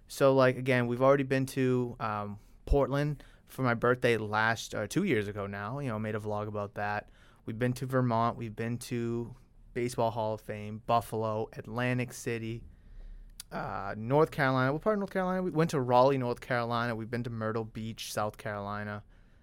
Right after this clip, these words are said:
Atlantic City for the National. So, yeah, let me know. Uh,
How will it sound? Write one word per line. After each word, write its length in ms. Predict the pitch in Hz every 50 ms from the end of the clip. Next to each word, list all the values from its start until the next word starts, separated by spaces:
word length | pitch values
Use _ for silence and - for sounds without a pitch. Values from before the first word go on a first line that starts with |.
| _ _ - -
Atlantic 400 | 113 107 - 110 113 117 113 -
City 240 | - 127 120 117
for 120 | 110 - 117
the 100 | 113 110
National. 640 | 110 107 107 107 107 - - 113 107 107 107 104 - - - - _ - - - - - - - - - - - - _ - - - - - - - - - - - - _ _ _ - - - - - - - - -
So, 120 | - - 185
yeah, 180 | 220 247 -
let 180 | 170 160 175 220
me 100 | 247 240
know. 220 | 247 277 226 160 - - -
Uh, 160 | 196 180